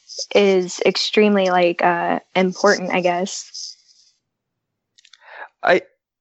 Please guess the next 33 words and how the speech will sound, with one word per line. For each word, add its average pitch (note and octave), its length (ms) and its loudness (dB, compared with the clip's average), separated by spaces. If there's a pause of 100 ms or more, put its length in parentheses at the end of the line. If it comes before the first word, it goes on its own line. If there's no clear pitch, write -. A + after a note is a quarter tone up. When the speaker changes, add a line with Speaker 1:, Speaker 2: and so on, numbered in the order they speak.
(100)
Speaker 2:
yeah, C#3+ 260 4
I'd C3+ 100 4
agree. C#3+ 280 2
And C#3 80 4
I D3 60 4
think F#3+ 160 -2
the F#3 60 -4
most D#3+ 140 -2
important F3+ 320 0
thing E3+ 80 -4
about C#3 100 2
this B2 120 -12
picture E3+ 400 -4
is C3+ 120 -4
that B2+ 200 0
young C#3+ 280 4
Moon C#3 280 2
is C3 140 0
actually B2 420 -4
wearing A2+ 400 0
the G#2+ 80 -2
crown, C3 560 0 (420)
which D3+ 200 0
to D#3 120 0
me D3 100 6
implies C3 360 2
that A#2+ 120 -4
she's C#3 160 -4
already A#2 280 0
queen A#2 480 0
at - 160 0
this A3+ 160 -4
point, C#4+ 400 0